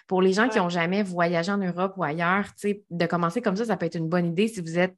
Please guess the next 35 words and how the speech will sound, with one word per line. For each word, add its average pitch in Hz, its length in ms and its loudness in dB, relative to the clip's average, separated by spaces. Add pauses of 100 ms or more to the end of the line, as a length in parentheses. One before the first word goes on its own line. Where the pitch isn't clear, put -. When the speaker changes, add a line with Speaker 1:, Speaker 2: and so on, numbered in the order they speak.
Speaker 1:
vous 170 260 -4
avez 165 120 4
besoin 170 300 2
d'un 208 60 2
Speaker 2:
Vraiment. 190 160 4
Speaker 1:
sentiment 185 340 -2
de 196 60 -4
sécurité, 180 460 -4
puis 208 80 -20
tout - 100 -20
ça. 214 160 2
Moi, 214 200 4
ça, 190 200 0 (440)
j'avais 196 240 4
pas 233 120 6
le 190 80 4
temps 208 120 2
d'organiser 175 520 -2
ça, 214 280 0
puis 175 400 -6
c'était 165 220 -4
parfait 202 480 -4
comme 175 220 -2
c'était 170 360 -10
fait. 202 400 -2 (520)
Euh, 170 540 4
mais 208 240 6
par 240 240 -2
contre, 254 420 0 (260)
il 196 120 4
a 202 80 8
manqué 196 400 4
le 247 80 2
road 190 260 0
trip. 254 300 0